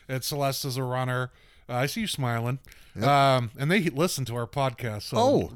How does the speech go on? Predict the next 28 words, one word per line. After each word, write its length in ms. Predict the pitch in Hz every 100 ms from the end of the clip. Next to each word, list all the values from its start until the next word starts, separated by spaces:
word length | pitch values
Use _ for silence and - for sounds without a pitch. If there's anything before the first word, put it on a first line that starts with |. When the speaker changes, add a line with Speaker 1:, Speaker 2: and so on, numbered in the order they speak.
| 123
Speaker 1:
full 200 | 175 165
disclosure, 580 | 120 - 139 131 117 110
Ben 200 | 139 139
Speaker 2:
Okay. 80 | 127
Speaker 1:
and, 120 | 120
uh, 220 | 117 117 120
Speaker 2:
So 100 | 139
Speaker 1:
Ben 100 | 131
has 160 | 127 120
Speaker 2:
just 20 | 123
Speaker 1:
a 40 |
little 120 | 117
Speaker 2:
edit 80 | 107
that 180 | - 123
Speaker 1:
thing 40 | 101
Speaker 2:
out. 80 | 104
Speaker 1:
for, 160 | 113
nope. 240 | 120 113 147 - - - - -
Uh, 40 |
I'm 240 | 120 123 135
doing 180 | 131 120
the 80 |
editing. 280 | 117 117 110 - - - 147
Um, 260 | 165 160
anyway, 360 | 160 180 160 156
um, 460 | 151 156 151 131 135 - - -
and 200 | 165 160
so, 420 | - 196 165